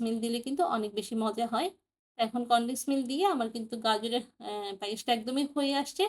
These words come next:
এখানে আমি একটু গোলাপ জল দিয়ে দিলাম, মানে গোলাপ জল দিলেও কিন্তু ভালো একটা স্মেল আসে।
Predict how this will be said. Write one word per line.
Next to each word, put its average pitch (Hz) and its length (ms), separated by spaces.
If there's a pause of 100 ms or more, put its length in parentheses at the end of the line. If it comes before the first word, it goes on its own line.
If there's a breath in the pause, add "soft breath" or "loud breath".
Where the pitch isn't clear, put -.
(320 loud breath)
এখানে 220 240
আমি 214 140
একটু 240 160
গোলাপ 226 320
জল 247 260
দিয়ে 254 180
দিলাম, 262 260 (380)
মানে 220 140
গোলাপ 226 300
জল 262 200
দিলেও 277 280
কিন্তু 311 260 (120)
ভালো 214 240
একটা 214 200
স্মেল 226 340
আসে। 240 240